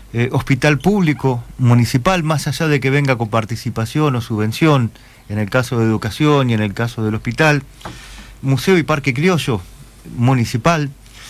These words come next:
turismo, lo que te obliga a tener una cantidad de empleados, guías, administrativos, etcétera, etcétera,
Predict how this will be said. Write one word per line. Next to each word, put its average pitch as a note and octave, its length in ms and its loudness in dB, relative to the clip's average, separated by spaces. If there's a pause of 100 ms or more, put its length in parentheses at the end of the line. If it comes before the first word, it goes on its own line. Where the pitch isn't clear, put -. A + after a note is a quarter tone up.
(240)
turismo, C#3 680 2
lo A#2+ 160 -4
que A#2+ 120 -2
te B2 160 -2
obliga C3+ 380 2
a B2+ 60 0
tener C3+ 280 0
una C3 200 0
cantidad B2 400 0
de C3 60 2
empleados, C3 680 0
guías, B2+ 760 0 (240)
administrativos, A2 960 0
etcétera, A2 420 -2
etcétera, C#3+ 520 -2